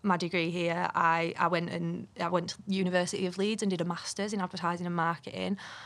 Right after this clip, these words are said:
And I think that while I was doing that, it was o-, obviously two completely different organisations, um,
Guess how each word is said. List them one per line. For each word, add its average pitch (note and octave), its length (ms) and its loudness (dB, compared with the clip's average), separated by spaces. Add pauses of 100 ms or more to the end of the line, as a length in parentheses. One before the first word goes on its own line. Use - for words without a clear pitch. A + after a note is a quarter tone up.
(140)
And F3 120 2
I - 20 2
think F#3+ 300 0
that G3 160 0
while F#3+ 580 6
I F3 260 6
was F3 420 2
doing F3 460 0
that, E3 340 0
it - 140 -8
was G3 160 -4
o-, E3+ 160 0
obviously G3+ 560 4 (340)
two F#3 220 2
completely F3+ 460 0
different F3 260 -4
organisations, E3+ 1200 -2
um, E3+ 320 -2